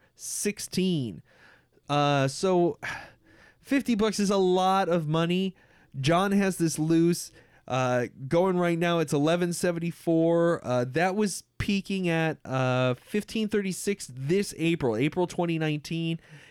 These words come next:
It's kinda trending back up that way. But I'm gonna tell you right now, this game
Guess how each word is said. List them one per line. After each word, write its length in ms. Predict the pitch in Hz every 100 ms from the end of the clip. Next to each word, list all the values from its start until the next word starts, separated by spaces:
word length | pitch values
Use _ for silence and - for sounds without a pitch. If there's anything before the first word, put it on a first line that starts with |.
| -
It's 200 | 151 -
kinda 280 | 226 226 226
trending 380 | 226 214 208
back 260 | 202 202 -
up 200 | 196 -
that 240 | 196 185
way. 480 | 175 185 185 180 180 - - - - - - - - - -
But 240 | 156 147 -
I'm 140 | 160
gonna 140 | 175
tell 280 | 165 175 170
you 160 | 160 156
right 320 | 147 156 151
now, 300 | 160 156 156 - - - - _ 135
this 420 | 135 185 202 185
game 640 | 139 160 175 180 180 175